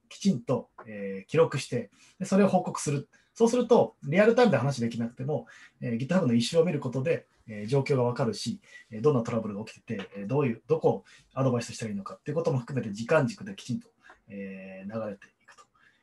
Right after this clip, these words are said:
いうことは、えー、まあ、だんだん回数を増やすと慣れてきたと思うんですけど、まだできてない人も結構多いというところがあります。なので、えーと、まあまあ、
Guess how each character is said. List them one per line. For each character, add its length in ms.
い 80
う 340
こ 120
と 320
は、 360
え 600
ー、 40
ま 60
あ、 160
だ 160
ん 60
だ 100
ん 80
回 180
数 220
を 80
増 120
や 60
す 120
と 100
慣 160
れ 60
て 100
き 80
た 100
と 120
思 160
う 20
ん 20
で 60
す 60
け 80
ど、 20
ま 80
だ 80
で 100
き 60
て 80
な 80
い 40
人 140
も 120
結 160
構 120
多 40
い 40
と 100
い 40
う 60
と 100
こ 120
ろ 100
が 120
あ 40
り 100
ま 140
す。 200
な 140
の 100
で、 280
え 360
ー 40
と、 100
ま 220
あ 20
ま 100
あ、 140